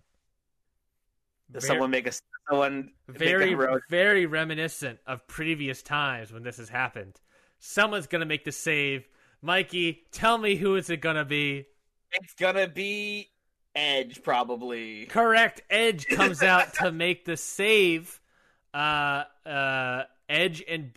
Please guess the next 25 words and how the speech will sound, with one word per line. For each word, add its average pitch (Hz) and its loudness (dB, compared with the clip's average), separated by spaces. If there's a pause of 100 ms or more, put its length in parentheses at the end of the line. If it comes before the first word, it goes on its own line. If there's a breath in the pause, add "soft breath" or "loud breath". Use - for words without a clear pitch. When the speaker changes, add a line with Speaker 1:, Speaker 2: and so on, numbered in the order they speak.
(120)
Speaker 2:
Daniel 165 0
Bryan 156 0
end 151 -6
up 147 -6
doing 156 -8
some, 147 -12
like, 135 -6
cool 160 -4
double 143 -4
team 143 -10
maneuvers 143 -6
with, 131 -8
like, 123 -8
the 120 -8
running 127 -6
knee 131 -6
and 123 -10
the 117 -10
spear 127 -6
and 123 -8
whatnot. 131 -4 (1200)
And 156 -4
then 160 -2 (1160)
they 147 -2
both 160 -2